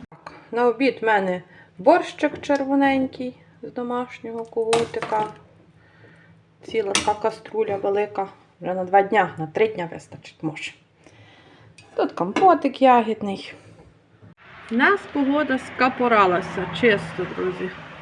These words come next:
То дощ падає, то сніг мокрий падає. Зранку ще було сонечко світило.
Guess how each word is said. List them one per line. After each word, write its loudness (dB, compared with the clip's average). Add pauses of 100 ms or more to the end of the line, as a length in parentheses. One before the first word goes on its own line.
(600)
То 0
дощ 0
падає, 4 (120)
то 4
сніг 2
мокрий 2
падає. -2
Зранку 0
ще -4
було -2
сонечко -6
світило. -10